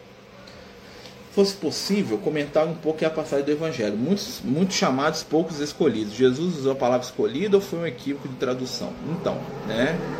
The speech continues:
o que acontece é, é o seguinte: nós temos que entender o que Jesus quis dizer. Primeiro, né, existe uma questão de vocabulário de Jesus, né? O que isso quer dizer?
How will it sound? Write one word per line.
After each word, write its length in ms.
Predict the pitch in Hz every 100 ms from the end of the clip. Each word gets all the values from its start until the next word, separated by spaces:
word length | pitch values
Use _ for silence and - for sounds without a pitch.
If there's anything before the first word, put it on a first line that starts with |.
| - - - -
o 20 | -
que 140 | 175
acontece 680 | - 185 127 127 160 131 - - - - - - - - - - - - -
é, 640 | 117 123 123 120 113 110 95 -
é 60 |
o 40 | 117
seguinte: 460 | - 185 113 92 107
nós 120 | 117
temos 200 | 135 135
que 80 | 160
entender 320 | 160 147 139
o 60 | 143
que 80 | - 147
Jesus 280 | 160 143 -
quis 180 | 175
dizer. 280 | 170 190 104
Primeiro, 420 | - 175 127 98 -
né, 220 | - 123 139
existe 200 | 123 -
uma 80 |
questão 280 | 143 147 143
de 240 | - 151 139
vocabulário 720 | 135 139 147 156 135 120 120
de 80 | 120
Jesus, 540 | 147 143 92 - - - - - -
né? 140 | - 120
O 40 |
que 80 | 131
isso 200 | 127 -
quer 120 | 139
dizer? 240 | 127 101